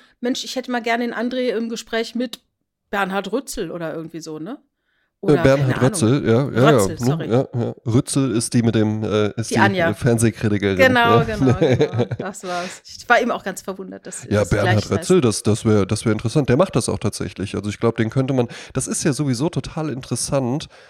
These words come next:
Speaker 2: ähm, dass dir das, äh, ist gerade so Instagram und sowas, und das ist durchaus möglich, wenn du halt eben einfach die Einstiegsbarriere recht gering hältst. Wenn du einfach sagen kannst, wir haben ja jetzt zum Beispiel mit Riverside,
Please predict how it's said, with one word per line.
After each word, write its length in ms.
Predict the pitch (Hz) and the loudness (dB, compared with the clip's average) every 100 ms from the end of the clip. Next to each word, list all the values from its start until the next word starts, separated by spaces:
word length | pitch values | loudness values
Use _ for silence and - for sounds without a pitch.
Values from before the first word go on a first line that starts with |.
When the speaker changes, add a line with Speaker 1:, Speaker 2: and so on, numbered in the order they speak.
| _ | _
Speaker 2:
ähm, 400 | - 117 113 110 107 _ _ _ _ _ _ _ _ | 2 2 4 0 -4 _ _ _ _ _ _ _ _
dass 560 | 135 135 - - - - _ _ _ _ - 139 - | 0 0 -4 -6 -8 -14 _ _ _ _ -20 -16 -6
dir 240 | 127 131 | 0 0
das, 380 | 117 120 113 - - | 2 -2 -2 -8 -8
äh, 220 | 101 71 - | -8 -8 -10
ist 240 | 113 107 | -10 -6
gerade 200 | 127 143 | 0 2
so 120 | 135 | 2
Instagram 720 | - 170 - 170 123 113 107 | 0 -2 0 0 2 0 0
und 160 | 73 104 | -4 -4
sowas, 340 | 104 92 98 | -4 -2 -4
und 160 | - 110 | -4 -4
das 140 | 107 | -4
ist 360 | - 175 - - _ _ - | 0 -2 -2 -10 _ _ 2
durchaus 540 | 156 196 - 165 156 | 4 4 2 0 2
möglich, 440 | 147 156 - 104 - | 2 2 0 -4 2
wenn 140 | 156 | 4
du 120 | 160 | 4
halt 160 | 147 143 | 4 2
eben 180 | 139 139 | 0 0
einfach 220 | 131 127 | -2 -2
die 160 | 123 - | -2 -2
Einstiegsbarriere 840 | 147 - - - 101 95 92 90 - - - | 0 0 -2 -2 -2 -2 -4 -6 -8 -10 -4
recht 200 | 107 - | -4 -4
gering 260 | 101 101 | -4 -4
hältst. 320 | 98 104 - 110 | -2 -4 -2 -2
Wenn 100 | 107 | 2
du 140 | 143 | 2
einfach 260 | 139 135 131 | 0 -2 -2
sagen 300 | 131 135 127 | 0 -2 -2
kannst, 260 | 113 - | -4 -4
wir 80 | 107 | -4
haben 100 | 113 | 0
ja 60 | 113 | -2
jetzt 220 | 113 - | -2 -6
zum 120 | 110 | -2
Beispiel 260 | 107 - 107 | -2 -2 -4
mit 120 | 101 | 0
Riverside, 600 | 110 147 110 - 85 | 2 2 0 0 -2